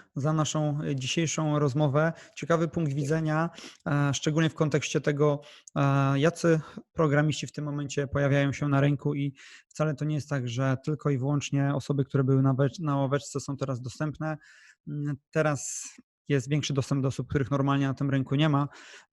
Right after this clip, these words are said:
Cieszę się, że mogliśmy dzisiaj rozmawiać. To był Tomek Jurek z FutureMind.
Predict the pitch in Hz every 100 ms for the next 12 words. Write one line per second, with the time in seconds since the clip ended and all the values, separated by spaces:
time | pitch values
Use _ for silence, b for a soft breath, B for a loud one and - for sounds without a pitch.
0 | _ - 156 147 156 151 135 135 143 147
1 | - 147 127 143 135 147 156 180 190 -
2 | 160 156 156 B B _ 139 143 139 -
3 | - 156 151 143 - 143 143 139 139 123
4 | 117 147 131 139 - 127 120 120 -